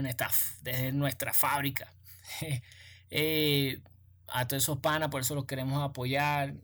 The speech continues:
los apoyamos a, a todos estos panitas. Y que, y que bueno, gracias a Dios siento también que en, en algunos países también se ha ido llevando, se ha ido remunerando a estos panas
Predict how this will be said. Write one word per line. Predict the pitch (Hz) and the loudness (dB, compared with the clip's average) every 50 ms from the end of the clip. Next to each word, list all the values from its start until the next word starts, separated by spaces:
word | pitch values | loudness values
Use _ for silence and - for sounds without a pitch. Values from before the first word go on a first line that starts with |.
| - | -14
los | - 139 127 131 | -12 -8 -6 -6
apoyamos | 123 123 - 127 127 139 143 147 147 147 147 143 139 131 120 - | -6 -6 -6 -4 0 2 2 2 4 2 2 2 0 0 -2 -6
a, | - - - - - - | -8 -14 -20 -20 -20 -16
a | - - 131 120 | -14 -12 -12 -12
todos | - 127 | -10 -10
estos | 120 - 151 139 | -8 -8 -8 -4
panitas. | - 143 139 151 170 170 - - - - - - - - - - - - - - - - - - - | -2 -2 0 0 0 -2 -4 -8 -14 -18 -20 -20 -20 -20 -20 -20 -20 -20 -20 -20 -20 -20 -20 -10 -2
Y | 185 220 240 254 220 | 2 2 2 2 2
que, | - 226 220 214 208 190 180 151 | 4 4 6 6 6 6 4 2
y | 151 180 156 | 0 -2 0
que | 170 170 165 | 0 2 4
bueno, | 165 180 214 233 202 156 139 135 | 6 6 6 6 4 2 0 0
gracias | 139 147 147 151 165 170 - 208 202 208 | 0 2 2 4 4 4 4 6 6 6
a | 202 202 202 | 6 6 6
Dios | 208 196 202 190 - | 4 4 4 6 6
siento | - 180 165 165 165 - 196 196 190 185 180 170 - | 6 6 4 2 0 -2 -2 0 2 2 0 2 2
también | 165 156 160 160 165 170 160 | 2 2 2 2 0 0 0
que | - 196 196 180 151 170 170 | 0 -2 0 -2 -2 -2 -4
en, | 160 160 156 - | -6 -8 -8 -6
en | 151 160 160 160 | -4 -4 -2 0
algunos | 156 151 147 151 156 175 165 | 0 0 0 -2 -2 -4 -2
países | - 170 147 151 151 175 180 175 | 0 2 2 4 4 2 2 2
también | 170 151 147 143 143 143 151 156 160 165 160 151 147 - - - - - - - - - - - - | 0 0 2 2 0 0 0 -2 -2 -4 -4 -4 -6 -6 -10 -18 -20 -20 -20 -20 -20 -20 -20 -10 -4
se | - - - 165 160 | 0 2 4 4 6
ha | 156 156 | 6 6
ido | 156 156 165 170 | 6 4 2 2
llevando, | 160 160 156 147 147 143 143 147 147 147 151 156 160 160 165 160 156 156 147 143 139 139 127 117 110 - - - - - - - - | 2 2 4 4 6 4 4 4 4 4 4 4 4 4 4 4 2 2 2 2 0 0 -2 -4 -6 -10 -16 -20 -20 -20 -20 -8 -2
se | - - 143 | 2 2 4
ha | 135 | 4
ido | 139 151 160 | 2 2 0
remunerando | 160 160 156 151 147 143 135 135 147 156 156 156 147 147 170 - - - - - - - - - - - - - - | 0 0 0 2 2 4 4 6 6 6 4 4 2 0 -2 -4 -10 -20 -20 -20 -20 -20 -20 -20 -20 -20 -20 -16 -12
a | 135 127 | -10 -10
estos | 117 - - 147 143 | -8 -8 -8 -10 -6
panas | - - 151 143 143 143 156 | -4 0 0 2 2 0 -2